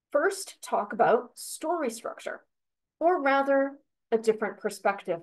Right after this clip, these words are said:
on it. Now, if you have studied story structure before, you have probably heard of the three-act story structure. It's one of the most classic and widely used formats for storytelling,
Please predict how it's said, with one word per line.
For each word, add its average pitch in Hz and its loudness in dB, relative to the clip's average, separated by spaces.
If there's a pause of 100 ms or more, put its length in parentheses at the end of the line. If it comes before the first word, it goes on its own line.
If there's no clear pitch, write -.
on 147 -12
it. - -18 (1800)
Now, 214 2 (300)
if 294 -2
you 392 6
have 587 8
studied 311 4
story 247 -2
structure 214 0
before, 165 -2
you 226 -2
have 254 -6
probably 392 6
heard 226 10
of 202 2
the 190 -2
three-act 226 0
story 170 -4
structure. - -14 (500)
It's 196 -6
one 196 2
of 208 4
the 196 2
most 170 -2
classic 269 0
and 180 -6
widely 214 4
used 202 -6
formats 185 -4
for 180 -10
storytelling, 175 -6